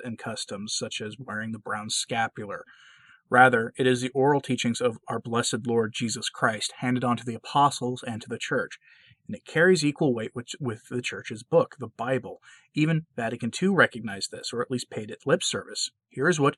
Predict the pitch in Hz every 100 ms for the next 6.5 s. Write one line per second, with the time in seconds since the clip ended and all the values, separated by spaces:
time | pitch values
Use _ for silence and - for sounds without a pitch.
0 | _ _ - 107 110 143 151 101 104 123
1 | 123 113 - _ 139 120 127 117 127 127
2 | 123 - - - - 113 120 113 - 147
3 | 123 107 120 131 113 160 127 120 143 -
4 | 156 120 107 127 127 - 104 - 160 139
5 | 156 151 - _ _ - - - - 127
6 | 190 202 180 190 -